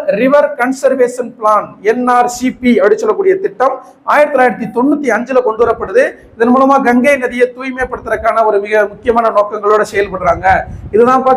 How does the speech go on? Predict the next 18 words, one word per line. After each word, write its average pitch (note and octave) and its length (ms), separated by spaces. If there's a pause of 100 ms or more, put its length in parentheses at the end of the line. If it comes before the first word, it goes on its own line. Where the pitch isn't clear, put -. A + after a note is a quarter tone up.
கங்கை A#3+ 340
நதி B3 220
பத்தின A3 240 (100)
தகவல், F#3 340 (140)
ரொம்ப G#3 200
முக்கியமா G3+ 340
சொல்லிட்டு, G#3 260
அதே A#3 160
மாதிரி A#3 160
இந்த G#3+ 160
கங்கை C4 300
நதியில A#3 260 (400)
வாழக்கூடிய, A#3 540 (540)
ஆ, - 20 (1400)
ரேர் C4 220 (100)
கேரியல் A#3+ 500
அப்படி G3 240
சொல்லக்கூடிய G#3 480